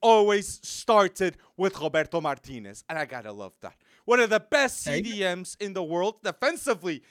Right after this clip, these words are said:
Speaker 1: he's definitely top five. Definitely top five, João Palhinha. And now it's undeniable that he's talented. We spoke about him to be the starter in the Euros two years
Speaker 2: Uh-huh.
Speaker 1: ago. And now he's got it locked.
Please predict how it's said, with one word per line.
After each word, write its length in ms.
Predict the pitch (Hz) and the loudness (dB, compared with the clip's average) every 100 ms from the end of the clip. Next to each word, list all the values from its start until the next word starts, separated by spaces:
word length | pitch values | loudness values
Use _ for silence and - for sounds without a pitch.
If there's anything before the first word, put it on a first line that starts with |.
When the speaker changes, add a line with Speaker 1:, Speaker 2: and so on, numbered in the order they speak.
| _ | _
Speaker 1:
he's 180 | 202 151 | -16 -6
definitely 420 | 220 226 240 196 | -6 -6 -8 -8
top 300 | - 170 147 | -6 -6 -6
five. 400 | - 135 160 - _ _ _ | -4 -4 -4 -12 _ _ _
Definitely 500 | 135 277 285 302 220 | 2 2 2 -4 -6
top 320 | 180 170 147 | -6 -6 -4
five, 260 | 147 131 123 | -4 -6 -6
João 160 | 156 131 | -12 -8
Palhinha. 500 | 147 143 175 208 269 - _ _ | -8 -8 -8 -6 -6 -8 _ _
And 220 | 220 214 | -6 -6
now 380 | 220 226 254 302 _ _ | -2 0 0 -4 _ _
it's 220 | 226 214 - | -10 -10 -6
undeniable 720 | 220 208 196 190 180 156 160 | -4 -4 -4 -2 0 -2 -4
that 120 | 147 139 | -6 -10
he's 200 | 127 - | -12 -10
talented. 540 | 127 110 107 - 95 | -8 -8 -10 -16 -14
We 160 | 180 349 | -8 -6
spoke 440 | - - 339 320 269 | -8 0 2 2 0
about 320 | 190 214 196 | 2 2 2
him 120 | 185 | -2
to 340 | 202 220 - 403 | -8 -6 -6 -4
be 100 | 403 | -4
the 140 | 415 | -6
starter 560 | - - 339 349 330 339 | -6 -4 0 0 0 -2
in 120 | 349 | -2
the 200 | 349 339 330 | -4 -4 -2
Euros 680 | 339 339 269 160 - - - _ _ | 2 4 4 4 -4 -12 -14 _ _
two 220 | - 254 | -4 -2
years 360 | 208 202 160 - | 0 0 0 0
Speaker 2:
Uh-huh. 100 | 151 | -2
Speaker 1:
ago. 240 | 160 196 - _ - | -2 -4 -8 _ -2
And 240 | 220 233 | -2 2
now 340 | 240 247 254 233 | 8 10 10 8
he's 260 | 220 185 | 0 -6
got 260 | - 160 123 | 2 4 4
it 220 | 101 - | -4 -10
locked. 480 | 127 98 - - | -6 -6 -10 -20